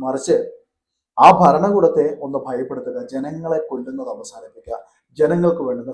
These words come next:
സപ്പോർട്ട് കൊടുക്കുക, ജനങ്ങളെ തെരുവിലേക്ക് ഇറക്കി അവിടെ ഭരണകൂടത്തെ അട്ടിമറിക്കുക എന്നുള്ളതാണ് അമേരിക്ക ലക്ഷ്യം വെച്ചിരിക്കുന്നത്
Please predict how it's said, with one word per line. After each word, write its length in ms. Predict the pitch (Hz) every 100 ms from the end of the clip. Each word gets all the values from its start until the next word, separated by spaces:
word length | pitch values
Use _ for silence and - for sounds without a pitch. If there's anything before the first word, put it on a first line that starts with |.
| -
സപ്പോർട്ട് 300 | 107 120 117
കൊടുക്കുക, 240 | 117 123 120 147
ജനങ്ങളെ 400 | 156 180 180 175 165
തെരുവിലേക്ക് 440 | 135 135 135 135
ഇറക്കി 260 | 117 - 151 - _ _ _ _ _ 131
അവിടെ 160 | 143
ഭരണകൂടത്തെ 600 | 139 127 131 151 147 139 131
അട്ടിമറിക്കുക 560 | - 160 151 147 147 151 143 135
എന്നുള്ളതാണ് 480 | 135 139 127 123 113 - _ _ _ _ 120
അമേരിക്ക 420 | 175 202 202 190 160 - 135
ലക്ഷ്യം 260 | 135 151 135
വെച്ചിരിക്കുന്നത് 520 | 135 131 131 127